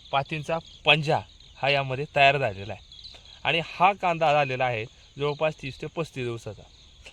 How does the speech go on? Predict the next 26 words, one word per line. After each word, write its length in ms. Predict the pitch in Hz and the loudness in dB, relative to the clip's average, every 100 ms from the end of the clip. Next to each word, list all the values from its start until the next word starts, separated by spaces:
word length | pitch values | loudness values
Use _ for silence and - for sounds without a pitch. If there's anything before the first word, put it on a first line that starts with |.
| - - - | -20 -20 -8
मग 180 | 156 202 | -2 0
लक्षात 340 | 190 165 165 | 0 -2 -6
घ्या, 260 | 151 151 185 - - | -2 -2 -2 -10 -12
तुमची 320 | 156 151 196 | -10 -8 -10
कांदा 300 | 180 170 156 | -2 0 0
पिकाची 460 | 160 160 160 147 160 | -2 -2 -2 -2 0
लागवड 280 | 147 151 147 | 0 0 -4
करून 280 | 165 135 101 - - - - | -4 -6 -10 -18 -20 -20 -12
कितीही 720 | 156 - 180 151 - 180 202 | -12 -6 -6 -6 -8 -4 -2
दिवस 300 | 190 185 160 | -2 -4 -4
होऊ 140 | 147 | -6
द्या, 120 | 104 98 - - - - - | -8 -10 -16 -20 -20 -20 -10
ही 80 | 175 - | -6 -2
अडचण, 440 | 139 160 - 151 143 - 160 | 0 -2 -2 -6 -6 -8 -6
हा 60 | |
प्रॉब्लेम 500 | 156 160 156 151 170 160 | -6 0 0 0 -8 -8
तुम्हाला 260 | 151 147 | -4 0
येणार 300 | 147 143 139 | 2 2 2
आहे. 200 | 127 113 - - - - | 0 -2 -18 -20 -20 -8
त्याचं 240 | 143 143 151 | -8 -4 0
कारण 320 | 156 160 180 | 4 4 4
म्हणजे 300 | 170 131 156 - - - - - - - 120 | -2 -4 -6 -10 -20 -20 -16 -16 -14 -14 -8
जमिनीमध्ये 640 | 127 165 190 208 202 190 | 0 0 0 0 0 0
जास्त 300 | 160 165 - | 2 0 -2
प्रमाणे 400 | 185 170 160 160 | -4 0 2 0
बुरशी, 380 | 156 156 156 196 | 0 -4 -6 -8